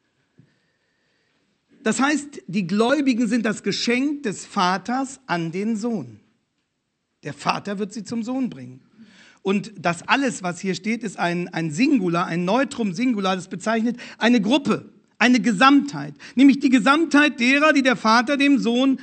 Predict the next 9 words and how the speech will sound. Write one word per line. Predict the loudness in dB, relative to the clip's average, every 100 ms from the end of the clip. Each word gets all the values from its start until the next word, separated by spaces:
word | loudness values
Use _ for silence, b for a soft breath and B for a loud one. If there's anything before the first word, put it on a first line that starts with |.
| B B
als | -4 -2
Gläubige | 0 2 2 2 0 0
schenkt, | 0 -2 -2 -8 B B B
die |
der | 2 4
Vater | 4 2 4 2
dem | 0 0
Sohn | 0 0 0
schenkt | -2 0 0 -2